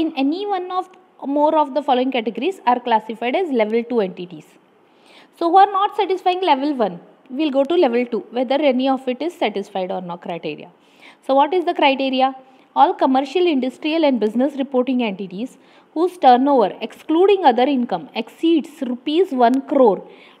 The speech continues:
but does not exceed rupees fifty crore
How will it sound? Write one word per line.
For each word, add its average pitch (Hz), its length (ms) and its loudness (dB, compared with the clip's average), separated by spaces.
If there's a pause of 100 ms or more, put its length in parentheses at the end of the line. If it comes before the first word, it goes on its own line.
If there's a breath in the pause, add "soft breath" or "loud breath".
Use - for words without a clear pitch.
(100)
but 220 220 -4
does 226 240 2
not 277 360 2
exceed 330 540 2
rupees 294 380 -2
fifty 254 320 -8
crore 196 360 -4